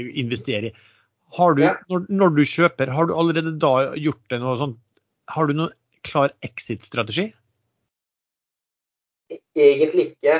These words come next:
Speaker 2: men det jeg, det jeg har lyst til å si til folk er at jeg synes all-, at folk burde bli mye flinkere på trailing stop loss, og at vi ofte de føler liksom at aksjen skal være verd det, og når den, når de har begynt å tjene litt, eh, gode penger på noe, så blir de litt flaue,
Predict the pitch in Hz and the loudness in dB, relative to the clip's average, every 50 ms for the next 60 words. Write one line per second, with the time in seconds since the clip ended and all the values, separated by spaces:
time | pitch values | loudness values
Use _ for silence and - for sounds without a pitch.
0 | 151 156 160 156 170 160 156 156 156 160 156 151 165 165 160 165 156 170 170 - | 0 -6 -10 -12 -8 -2 0 2 6 6 6 6 6 2 0 0 2 2 0 2
1 | 170 170 - - 131 120 - - 160 - 170 185 185 185 175 160 147 147 151 147 | 0 -4 -4 -2 -8 -8 -8 -8 -6 0 0 0 2 2 0 0 0 2 0 -2
2 | 139 151 143 139 _ - 147 135 131 131 135 135 131 - 135 120 110 - 127 120 | -2 -2 -6 -6 _ 0 2 2 2 2 0 -8 -2 2 2 2 2 0 -2 -2
3 | 135 131 135 135 135 127 113 117 117 - 147 120 110 107 - 98 - - 117 - | 0 0 0 0 2 4 4 4 4 4 0 -2 -2 0 -2 -4 -2 -2 -4 -4
4 | - - 117 98 98 98 98 107 117 113 - - 110 - _ _ - 131 120 - | 0 0 2 2 2 2 0 -2 -4 -4 -4 -6 -6 -6 _ _ 0 0 0 0
5 | - - 120 113 - 131 123 117 - _ - 120 117 117 - _ _ _ _ _ | -4 -4 -4 -2 0 -2 -2 -2 -2 _ 0 0 0 0 -2 _ _ _ _ _
6 | _ _ _ _ _ _ - 127 135 127 - - 143 123 107 107 117 117 - - | _ _ _ _ _ _ -2 0 0 0 4 6 6 6 6 6 2 0 -2 -6
7 | 117 113 117 110 - _ - 113 - - - - 117 110 - - 117 113 113 107 | -6 -4 -4 -6 -6 _ -8 -8 -8 -8 -16 -16 -14 -12 -4 -2 0 0 2 2
8 | 110 107 110 107 104 104 110 107 123 143 165 175 170 170 - 131 127 127 123 123 | 2 2 2 2 0 0 -2 0 4 4 6 6 6 4 4 2 0 -2 -2 -2
9 | 120 117 120 120 120 123 120 - - - 127 127 120 123 123 123 120 120 - 123 | -4 -4 -4 -4 -6 -6 -6 -8 -8 -6 -4 -2 2 4 4 4 4 2 0 0
10 | 113 110 - - 117 - - 127 117 113 117 113 - _ _ _ - 120 117 113 | 0 0 -2 -6 -12 -8 0 2 4 4 4 2 -6 _ _ _ -10 -4 -4 -4
11 | 117 _ _ _ - 117 117 117 117 117 - - _ _ _ _ 117 110 - - | -4 _ _ _ -18 -16 -16 -12 -10 -10 -10 -12 _ _ _ _ -20 -20 -20 -18
12 | 135 127 127 120 123 117 - 135 117 110 98 95 107 110 117 127 127 139 123 127 | -14 -6 2 2 2 4 4 2 4 4 2 2 0 0 0 0 0 0 4 4
13 | 120 113 117 113 113 117 - - - 123 107 101 98 | 6 6 8 6 6 4 0 0 2 2 4 4 4